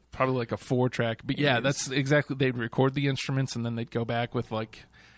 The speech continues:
Speaker 1: I mean, there's a lot of, a lot of the records where you, you're listening to them, you can hear, like, the mic shifting and stuff because they,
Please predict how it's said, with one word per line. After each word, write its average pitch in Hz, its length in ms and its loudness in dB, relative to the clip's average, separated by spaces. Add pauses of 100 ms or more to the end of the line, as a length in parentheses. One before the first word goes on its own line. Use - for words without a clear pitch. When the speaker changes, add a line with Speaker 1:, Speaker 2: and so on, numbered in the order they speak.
(140)
Speaker 1:
I 147 100 4
mean, 156 140 6
there's 170 160 4
a 165 40 2
lot 156 240 10
of, 147 320 2
a 139 60 2
lot 143 220 8
of 156 40 4
the 139 80 2
records 135 400 0
where 131 140 -2
you, 127 420 -6
you're 127 160 2
listening 131 380 2
to 120 80 -2
them, 117 200 -2
you 120 100 -8
can 123 140 -2
hear, 135 220 0
like, 127 200 0
the 113 80 -4
mic 120 260 -2
shifting 131 460 0
and 120 100 -4
stuff - 380 0
because 123 300 -6
they, 127 240 -2